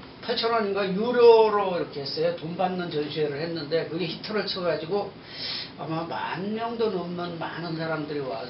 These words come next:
돈을 내고 관람을 한 걸로 알고 있습니다. 그래서 상당히 성공된 전시회였고,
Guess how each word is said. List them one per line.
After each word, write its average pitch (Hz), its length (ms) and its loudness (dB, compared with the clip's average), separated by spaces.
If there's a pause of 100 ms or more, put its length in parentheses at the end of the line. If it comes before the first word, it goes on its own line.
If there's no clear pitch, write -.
(100)
돈을 156 300 -6
내고 131 440 -8 (280)
관람을 139 420 -2
한 156 140 -6
걸로 143 200 -2
알고 135 260 -6
있습니다. 131 460 -10
그래서 127 240 -10 (1040)
상당히 185 360 2
성공된 196 720 0
전시회였고, 156 760 -4